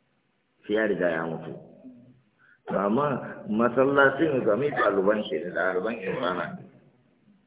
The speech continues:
Wa ta ummaha al-ahbar. Sadarat Baitul Muqaddas. Masu tsaro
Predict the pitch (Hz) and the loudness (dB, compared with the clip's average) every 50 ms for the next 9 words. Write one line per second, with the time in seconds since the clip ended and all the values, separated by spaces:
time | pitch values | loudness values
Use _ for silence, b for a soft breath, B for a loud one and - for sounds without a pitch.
0 | _ _ _ _ _ _ _ _ _ _ _ - 90 92 90 85 - - 95 - | _ _ _ _ _ _ _ _ _ _ _ -4 -2 0 0 0 -2 -4 -6 -8
1 | - - - 85 92 90 82 80 80 82 87 82 73 69 - 69 71 71 - - | -8 -8 -8 -6 -6 -6 -6 -6 -6 -6 -8 -8 -8 -8 -8 -8 -8 -10 -10 -10
2 | - - - - - 60 57 52 50 - - - - _ _ _ _ _ _ _ | -8 -8 -8 -8 -8 -8 -8 -8 -8 -10 -12 -16 -18 _ _ _ _ _ _ _
3 | _ _ _ _ _ _ _ b b b b b b b b _ _ _ - - | _ _ _ _ _ _ _ b b b b b b b b _ _ _ -20 -20
4 | - - - 110 98 90 92 92 90 82 - - 76 71 80 85 78 - - 76 | -10 -4 -2 -2 0 0 -2 -2 -2 -4 -6 -10 -10 -6 -6 -6 -6 -6 -10 -12
5 | 71 67 67 69 67 69 67 - 82 - - - - - - - - _ _ _ | -10 -8 -8 -10 -10 -10 -12 -12 -12 -12 -14 -20 -20 -20 -20 -20 -20 _ _ _
6 | _ _ _ 143 139 135 135 131 127 127 127 B B B B B B B B _ | _ _ _ -20 -20 -20 -20 -20 -20 -20 -20 B B B B B B B B _
7 | - 78 80 82 - - 113 110 92 - - 76 90 101 131 139 127 110 - - | -12 -10 -6 -6 -4 -2 -2 -2 -2 -2 -4 -2 -2 -2 -2 -2 -2 -4 -6 -12
8 | - | -16